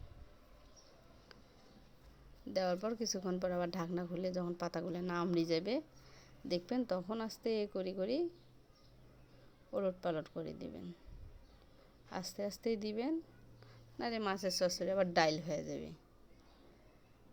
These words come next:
ছোট মাছ তো ভাঙি যায়, বোঝেনে তো, এজন্য আস্তে আস্তেই দিবেন। দেওয়া হলে আবার ঢাকি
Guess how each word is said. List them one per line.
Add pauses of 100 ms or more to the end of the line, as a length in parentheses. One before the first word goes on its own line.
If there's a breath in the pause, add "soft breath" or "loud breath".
(320)
ছোট (120)
মাছ (120)
তো (200)
ভাঙি
যায়, (400)
বোঝেনে
তো, (1000 loud breath)
এজন্য
আস্তে
আস্তেই
দিবেন। (1800 loud breath)
দেওয়া
হলে
আবার
ঢাকি